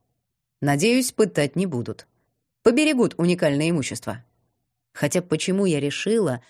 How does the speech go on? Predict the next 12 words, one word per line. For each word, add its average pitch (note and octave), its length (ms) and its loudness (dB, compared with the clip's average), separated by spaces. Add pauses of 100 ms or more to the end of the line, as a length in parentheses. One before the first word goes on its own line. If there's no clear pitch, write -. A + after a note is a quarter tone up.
(140)
что - 220 -2
представляю E3+ 680 2
для C#3+ 160 -2
Саварда D#3+ 520 0
какую-либо D3+ 580 0
ценность G#3+ 560 0 (240)
или C#3 160 0
являюсь F3 540 0
незаменимой? E3 720 -2 (880)
Обвинит A#3 420 4
в C#3 80 0
измене, F#3 480 2